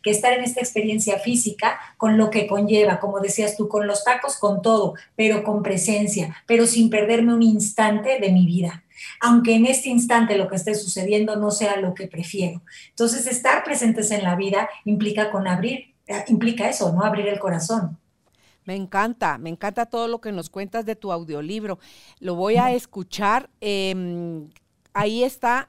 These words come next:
Speaker 2: eh, nuevamente lo, lo repetimos, em, ¿cómo se dice?
Speaker 1: En Vic.
Speaker 2: ¿Beck o Vic?
Speaker 1: Está en Vic.
Speaker 2: Vic.
Speaker 1: Vic.
Speaker 2: Ok.
Speaker 1: Ajá,
Speaker 2: Vic.
Speaker 1: en Vic.
Speaker 2: En Vic,
Speaker 1: Ujú.
Speaker 2: que es como un Audible, dice, pero es como la competencia de Audible.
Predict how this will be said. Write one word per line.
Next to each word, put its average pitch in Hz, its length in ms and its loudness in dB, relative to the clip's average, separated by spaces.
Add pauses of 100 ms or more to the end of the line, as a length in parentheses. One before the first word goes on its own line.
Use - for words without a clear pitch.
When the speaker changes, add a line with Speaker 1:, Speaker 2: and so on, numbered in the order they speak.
Speaker 2:
eh, 214 120 -8
nuevamente 208 640 -6
lo, 214 240 -6
lo 185 140 -6
repetimos, 202 760 -8
em, 170 500 -10 (180)
¿cómo 311 220 -4
se 539 100 -2 (120)
dice? 247 280 0
Speaker 1:
En - 0 -
Vic. 302 160 8
Speaker 2:
¿Beck 359 380 0
o 233 80 -4
Vic? 220 280 -8
Speaker 1:
Está 311 160 4 (120)
en - 80 -10
Vic. 302 460 0
Speaker 2:
Vic. 247 500 0
Speaker 1:
Vic. - 160 -10 (140)
Speaker 2:
Ok. 180 260 -14 (100)
Speaker 1:
Ajá, 208 280 0 (200)
Speaker 2:
Vic. 202 380 -8
Speaker 1:
en 202 120 2
Vic. 202 220 0 (140)
Speaker 2:
En 196 200 -4
Vic, - 200 2
Speaker 1:
Ujú. 180 120 0
Speaker 2:
que 247 160 2
es 262 120 -6
como 294 240 -4
un 262 140 -2
Audible, 277 480 -2
dice, 320 260 -6
pero 240 180 -6
es 262 100 -8
como 285 200 -4
la 247 100 -4
competencia 226 520 -4
de 220 100 -2
Audible. 220 540 -8